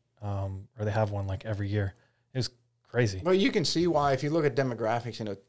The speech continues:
Speaker 2: tennis, even if you're playing doubles, um, there's a lot of running, lateral movement,
Speaker 1: Yep.
Speaker 2: back and forth, and,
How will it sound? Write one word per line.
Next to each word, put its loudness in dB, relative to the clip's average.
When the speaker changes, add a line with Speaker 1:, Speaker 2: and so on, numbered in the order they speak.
Speaker 2:
tennis, 0
even -2
if -4
you're -2
playing -2
doubles, 0
um, -4
there's -6
a -6
lot 0
of -2
running, -6
lateral -2
movement, -6
Speaker 1:
Yep. -4
Speaker 2:
back -8
and -12
forth, -6
and, -10